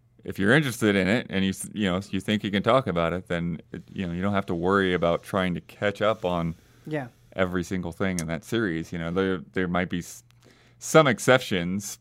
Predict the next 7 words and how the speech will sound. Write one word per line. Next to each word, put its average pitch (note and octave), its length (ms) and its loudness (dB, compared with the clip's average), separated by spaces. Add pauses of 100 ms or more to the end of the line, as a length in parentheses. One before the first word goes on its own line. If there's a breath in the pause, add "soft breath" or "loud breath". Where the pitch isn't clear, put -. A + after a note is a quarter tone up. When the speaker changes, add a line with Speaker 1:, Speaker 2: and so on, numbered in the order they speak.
Speaker 1:
but F2+ 380 2 (340)
still, G#2+ 400 0
like, E2+ 180 0
you're, F2+ 340 -2 (440)
you G#2 80 -6
know, F2+ 100 -2
that, G2+ 240 4